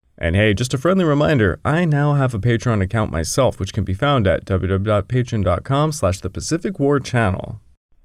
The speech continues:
And this month's exclusive podcast over there is part two of my series on General Ishiwara Kanji, the mastermind behind the Mukden incident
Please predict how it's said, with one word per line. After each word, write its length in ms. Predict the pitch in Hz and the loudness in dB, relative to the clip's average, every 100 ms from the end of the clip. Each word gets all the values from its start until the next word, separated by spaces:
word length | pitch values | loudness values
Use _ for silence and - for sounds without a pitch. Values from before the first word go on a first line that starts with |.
| - | -8
And 160 | 92 | -2
this 200 | 131 202 | 0 0
month's 240 | 208 208 143 | 0 0 0
exclusive 520 | 131 - 185 185 151 | -2 -2 -2 -2 -2
podcast 460 | 165 151 151 135 131 | 2 2 2 0 2
over 260 | 131 120 | 0 0
there 280 | 117 131 90 | 2 2 2
is 120 | 87 | -2
part 360 | - 151 160 - | -2 -2 -2 0
two 160 | 160 | 0
of 80 | 139 | 2
my 100 | 104 | 2
series 420 | 95 - 147 143 | 2 0 0 0
on 200 | 98 95 | 0 0
General 400 | 92 113 131 127 - | 2 2 2 0 -2
Ishiwara 480 | 123 143 156 147 123 | -4 -2 0 2 2
Kanji, 600 | 104 120 117 98 60 60 - _ | 2 2 2 -2 -6 -10 -12 _
the 80 | 82 | 0
mastermind 580 | 98 151 156 156 151 120 | 2 2 2 2 2 2
behind 260 | 127 135 | 2 2
the 60 | 107 | 2
Mukden 560 | 104 120 - 127 120 - | 0 -2 0 0 0 -2
incident 600 | 117 - 170 185 185 | -4 -4 -2 -2 -4